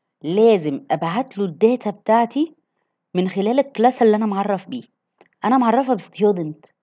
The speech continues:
يبقى كان لازم ابعت مع ستودنت من هنا الحاجة اللي انا عايزة ابعتها له.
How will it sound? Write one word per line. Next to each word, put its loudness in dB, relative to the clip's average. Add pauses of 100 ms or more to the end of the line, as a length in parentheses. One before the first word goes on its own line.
(120)
يبقى -12
كان -6
لازم 0
ابعت 2
مع 0
ستودنت -2
من -4
هنا -2 (500)
الحاجة 2
اللي 2
انا 0
عايزة -2
ابعتها -4
له. -14